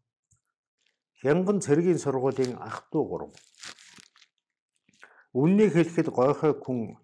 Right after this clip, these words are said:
Японоос буцаж Хянган цэргийн сургуульд ирсний дараах маш олон үйл явдлыг идүүгээ судлан нотлох ямар ч аргагүй болжээ. Япон улс дайнд ялагдсны дараах түүний хоёр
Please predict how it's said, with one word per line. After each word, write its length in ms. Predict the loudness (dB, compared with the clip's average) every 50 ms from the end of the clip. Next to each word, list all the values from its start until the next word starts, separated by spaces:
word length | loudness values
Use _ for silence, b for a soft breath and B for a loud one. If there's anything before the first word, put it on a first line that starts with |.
| _ -8
Японоос 480 | -8 -6 -2 -2 -2 0 0 -2 -4 -6 -8
буцаж 480 | -10 -8 -6 -6 -8 -6 -8 -10 -14 -14 _ _ b b b b _ _ _
Хянган 400 | -4 -2 -2 -2 -2 -4 -2 0
цэргийн 320 | 0 0 2 0 -2 -2 -2
сургуульд 400 | -4 -4 -2 -2 -2 -2 -2 -2
ирсний 400 | -2 -4 -6 -8 -8 -8 -6 -4
дараах 480 | -4 -4 -4 -4 -6 -8 -10 -16 -12
маш 240 | -8 -8 -8 -4 -4
олон 320 | -4 -4 -2 -4 -6 -4
үйл 320 | -2 -2 -2 -2 -2 -2 -4
явдлыг 560 | -4 -4 -4 -6 -10 _ -8 -8 -8 -8 -12 _ b b b b b b b b b
идүүгээ 520 | -4 -4 -2 0 0 2 2 4 2 2 0
судлан 480 | -2 -4 -6 -6 -6 -8 -8 -6 -6
нотлох 480 | -6 -6 -8 -8 -8 -8 -8 -8 -8 -12
ямар 320 | -12 -10 -8 -8 -8 -8
ч 80 | -10 -14 _ -16
аргагүй 520 | -12 -8 -6 -6 -8 -8 -8 -6 -4 -4 -4
болжээ. 380 | -6 -8 -12 -14 -12 -12 -12 -12 -14 _ _ _ _ _ _ _ _ _ _ -6 -4 -4
Япон 320 | -2 0 2 2 2 2 0
улс 320 | -2 -4 -6 -10 -14 -10
дайнд 400 | -6 -4 -2 -2 -2 -2 -4 -4
ялагдсны 640 | -4 -4 -4 -6 -8 -8 -10 -16 -14 -10 -10 -8 -8
дараах 480 | -6 -6 -6 -4 -6 -6 -8 -10 -14
түүний 320 | -10 -8 -8 -6 -6 -6 -8
хоёр 320 | -6 -4 -4 -4 -4 -6